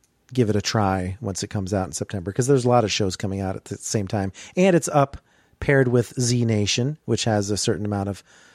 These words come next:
following on Sci-Fi as well, and it's, it's certainly related thematically. But,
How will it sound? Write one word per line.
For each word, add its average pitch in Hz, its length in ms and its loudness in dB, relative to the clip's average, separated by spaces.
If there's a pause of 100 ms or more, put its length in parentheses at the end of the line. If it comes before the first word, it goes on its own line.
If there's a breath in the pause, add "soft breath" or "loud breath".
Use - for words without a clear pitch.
(140 soft breath)
following 101 540 0
on 98 260 -6
Sci-Fi 95 440 -2
as 95 160 -4
well, 107 300 0
and 101 120 -4
it's, - 280 -6 (600 soft breath)
it's - 120 -8
certainly 101 520 0 (100)
related 104 520 2
thematically. 98 600 -4 (1080)
But, 135 280 2